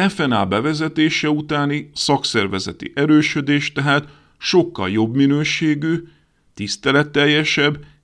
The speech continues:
és magasabb bérezésű munkahelyeket eredményezne, a munkahelyi légkör általános javulását, valamint közelebb kerülnénk a munkahelyi demokrácia kívánt állapotához. Az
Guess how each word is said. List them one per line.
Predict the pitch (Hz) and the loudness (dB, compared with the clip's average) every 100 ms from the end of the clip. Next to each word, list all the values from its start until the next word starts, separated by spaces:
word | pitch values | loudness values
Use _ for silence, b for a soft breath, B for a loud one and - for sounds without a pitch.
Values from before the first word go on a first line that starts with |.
| _ | _
és | 139 151 156 - | 4 4 2 -2
magasabb | - 135 104 - - 98 | 0 4 4 2 -4 -6
bérezésű | 104 110 101 101 90 87 76 | 0 0 0 -2 -4 -8 -6
munkahelyeket | 95 120 123 107 110 98 - - - | 0 0 0 -4 -2 -4 -4 -10 -6
eredményezne, | 143 170 127 123 120 117 113 110 113 b b b b | -2 -2 0 0 2 0 0 -2 -2 b b b b
a | - | 0
munkahelyi | 151 139 104 101 98 90 | 6 6 4 0 -2 0
légkör | 98 135 143 147 117 113 - | 2 2 2 2 2 2 0
általános | 120 120 117 101 87 69 - - | 2 4 2 -2 -6 -6 -8 -2
javulását, | 147 151 143 135 139 - 151 151 b b b b - | 0 2 2 0 -2 -2 -2 -2 b b b b -14
valamint | 107 110 123 147 175 185 - b b | 0 4 4 4 2 0 -4 b b
közelebb | 139 104 98 95 | -2 0 -2 -4
kerülnénk | - 135 139 143 147 147 151 | -2 4 4 4 2 0 -2
a | |
munkahelyi | 151 135 101 101 98 95 | 2 2 2 0 -2 0
demokrácia | 120 147 147 147 147 - 143 147 | -2 -2 -2 -2 -2 -2 -2 -2
kívánt | 147 107 104 117 120 | -4 -2 0 0 0
állapotához. | 98 85 - - - - - - - _ _ _ _ - | -2 -2 -10 -12 -12 -14 -10 -10 -10 _ _ _ _ -18
Az | - | -16